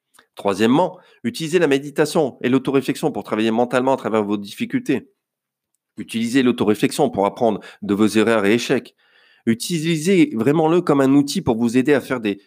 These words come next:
des choix plus optimaux. De plus, utilisez la méditation comme un mécanisme, euh, de mise à la terre qui vous garde en calme,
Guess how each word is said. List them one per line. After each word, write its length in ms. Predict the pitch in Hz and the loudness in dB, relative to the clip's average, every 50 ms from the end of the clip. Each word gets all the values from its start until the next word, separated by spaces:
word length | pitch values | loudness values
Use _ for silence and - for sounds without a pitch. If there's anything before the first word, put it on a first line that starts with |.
| _ _ | _ _
des 80 | 110 110 | -8 -8
choix 240 | - - 135 123 - | -4 -4 -4 -4 -4
plus 180 | - 110 98 | -6 -4 -2
optimaux. 460 | 110 101 - - - 120 95 85 - _ _ _ _ _ _ _ | -2 -2 -2 -2 -2 -2 -2 -2 -4 _ _ _ _ _ _ _
De 140 | - - - | -4 -4 -2
plus, 360 | 240 - - 240 240 240 - - _ _ _ - | -2 0 0 0 0 0 -4 -16 _ _ _ -6
utilisez 400 | 131 123 120 - 156 151 143 196 | -6 -6 -6 -6 -10 -6 -2 0
la 100 | 202 165 | 2 2
méditation 600 | 135 131 127 135 135 - 147 135 - - 170 170 | 2 0 0 -2 -4 -2 -2 -2 0 0 -4 -2
comme 200 | - - 123 113 | 0 0 0 2
un 60 | 110 | 2
mécanisme, 640 | 113 120 131 123 - 135 127 135 139 120 110 104 101 - | 2 2 2 0 0 0 0 0 0 -2 -2 -4 -4 -2
euh, 100 | 80 87 | -4 -4
de 160 | 92 92 110 | 0 2 2
mise 220 | 113 127 131 113 107 | 2 2 2 2 2
à 20 | |
la 120 | 101 104 | 2 0
terre 340 | 101 - - 170 170 143 - | 0 0 0 2 2 0 -2
qui 120 | - - 107 | -8 -14 -12
vous 160 | 101 107 101 | -10 -10 -4
garde 440 | 98 113 147 147 131 95 87 - _ _ _ _ _ _ _ _ _ _ _ _ _ _ _ _ _ _ _ - | 0 0 0 0 0 -4 -6 -12 _ _ _ _ _ _ _ _ _ _ _ _ _ _ _ _ _ _ _ -10
en 100 | 98 90 | -10 -10
calme, 580 | - - - 110 101 98 90 82 82 85 80 | -10 -10 -6 -6 -4 -4 -6 -8 -10 -12 -12